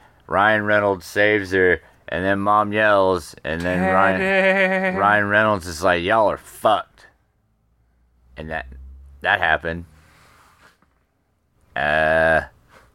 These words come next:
Speaker 1: um, and, and then, and then the mom goes out,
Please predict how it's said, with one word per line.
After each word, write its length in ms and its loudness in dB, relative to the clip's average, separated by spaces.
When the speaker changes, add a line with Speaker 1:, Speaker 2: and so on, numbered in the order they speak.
Speaker 1:
um, 840 2
and, 220 -14
and 240 -4
then, 400 2
and 160 -8
then 160 -2
the 60 -6
mom 400 2
goes 360 2
out, 320 2